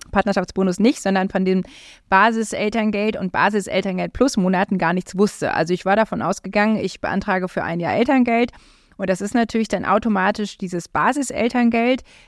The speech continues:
Ähm, und dann, äh, ist es im Grunde genommen ja so, dass man, äh, quasi eigentlich die Möglichkeit hat zu sagen, wenn ich eh weiß, ich bleibe länger zu Hause, dann kann ich auch Elterngeld Plus beantragen. Und, äh, das ist, glaub ich, auch nicht so bekannt, ne?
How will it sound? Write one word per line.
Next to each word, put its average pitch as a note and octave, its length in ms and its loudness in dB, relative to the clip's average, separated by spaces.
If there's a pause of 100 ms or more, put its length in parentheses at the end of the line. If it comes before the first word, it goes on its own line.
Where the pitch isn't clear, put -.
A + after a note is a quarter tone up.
(140)
Ähm, G#3 600 2
und G3+ 240 0
dann, G#3+ 380 2
äh, G3 420 0
ist F#3+ 100 -2
es G3+ 140 -8
im F3+ 120 -6
Grunde G#3+ 260 2
genommen G#3 340 2
ja F#3+ 220 2
so, G3 300 0
dass F#3+ 260 0
man, F#3+ 360 2
äh, F3+ 400 0
quasi D3 440 -2
eigentlich B3 300 2
die B3 100 2
Möglichkeit A#3 480 2
hat A#3 160 0
zu A3 80 -4
sagen, G3 260 0
wenn F3+ 100 -4
ich F#3 140 -8
eh B3+ 180 2
weiß, A3 260 0
ich G#3+ 100 -12
bleibe F#3+ 240 0
länger G3 300 0
zu G3+ 180 -4
Hause, G#3 340 0
dann G3 400 4
kann G3 160 2
ich G3+ 160 0
auch G3 240 0 (140)
Elterngeld G3+ 500 2
Plus - 380 2
beantragen. E3 840 -2 (420)
Und, G3 320 0
äh, F#3 180 2
das G3 180 -2
ist, A3+ 140 -6
glaub C4+ 200 4
ich, - 160 -4
auch B3+ 120 -2
nicht B3 240 2
so A#3+ 100 -2
bekannt, G3 680 -2
ne? G#3 320 -2